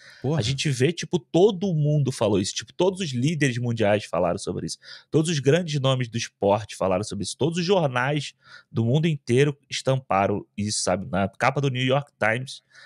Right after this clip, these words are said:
Speaker 2: do dia seguinte, tava lá a morte do, do Pelé, entendeu? Tipo, então, é, é uma coisa que faz a gente pensar, isso que você falou, do viralatismo que a gente tem, sabe?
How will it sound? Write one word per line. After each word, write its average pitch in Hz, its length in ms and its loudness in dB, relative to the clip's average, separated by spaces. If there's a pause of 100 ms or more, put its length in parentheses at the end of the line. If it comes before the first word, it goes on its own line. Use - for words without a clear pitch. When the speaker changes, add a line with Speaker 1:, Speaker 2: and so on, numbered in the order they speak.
(140)
Speaker 2:
do 107 100 -4
dia 113 140 0
seguinte, 104 440 -4
tava 107 280 0
lá 95 140 0
a 92 60 0
morte 101 340 -4
do, 90 260 -4 (440)
do 104 100 -2
Pelé, 92 360 0
entendeu? 92 280 -2
Tipo, - 220 -4
então, 170 420 -2 (120)
é, 123 320 2
é 98 100 0
uma 139 180 -2
coisa 143 240 0
que - 80 -16
faz 127 220 0
a 127 40 -4
gente 117 260 -10
pensar, 113 600 -2 (200)
isso - 140 -4
que - 40 -2
você 131 80 0
falou, 117 240 2
do 101 100 0
viralatismo 110 760 0
que - 100 -4
a - 20 2
gente - 180 -6
tem, 117 200 -4
sabe? 101 280 -2